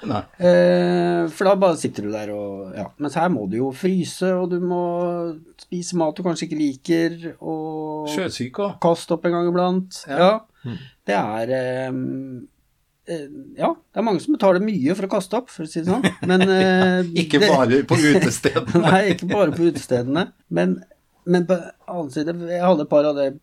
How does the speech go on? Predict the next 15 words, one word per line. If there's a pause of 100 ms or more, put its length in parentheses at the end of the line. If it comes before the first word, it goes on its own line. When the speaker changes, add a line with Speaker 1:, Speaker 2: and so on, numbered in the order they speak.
(180)
Speaker 2:
på,
jeg
har
akkurat
vært
på
Shetland,
seilt
fram
og
tilbake
der
nå, (100)
i
januar